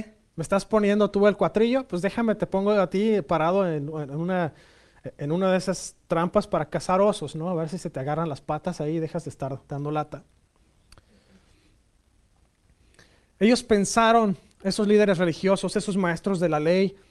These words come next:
pensaban que ellos podían lograr su posición a través de todo lo que ellos estudiaban, a través de todas sus buenas obras.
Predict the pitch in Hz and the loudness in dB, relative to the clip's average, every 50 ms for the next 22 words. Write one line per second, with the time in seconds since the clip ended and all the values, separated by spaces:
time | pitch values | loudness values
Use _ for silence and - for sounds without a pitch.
0 | _ _ - 196 190 170 - - 254 262 285 277 233 - 220 214 226 226 - - | _ _ -2 0 0 0 2 2 2 2 2 0 0 0 0 0 0 -2 -2 -2
1 | 202 190 196 202 214 214 196 196 202 196 - - - - 180 170 - 147 - 185 | 0 2 2 2 4 4 4 4 2 2 0 -4 -6 -6 -6 -6 -6 -4 -4 -2
2 | 190 208 202 - 165 165 170 170 151 180 - - 180 180 190 202 208 208 196 180 | 0 0 2 2 2 4 4 2 2 0 -2 0 2 2 4 4 2 2 2 0
3 | - 165 165 175 190 180 - 151 - - 165 139 147 139 131 123 127 135 135 - | 0 0 0 0 0 -2 -4 -8 -10 -8 -8 -4 -4 -4 -4 -4 -6 -8 -6 -2
4 | 160 160 170 175 175 170 190 - - 180 185 196 185 - 170 147 147 147 170 170 | 0 2 4 4 4 2 -2 -2 0 0 0 0 0 -2 -4 -4 -2 0 0 0
5 | 175 160 - - 160 170 170 160 147 - - - | 0 -2 -2 -2 0 0 0 0 -2 -6 -12 -16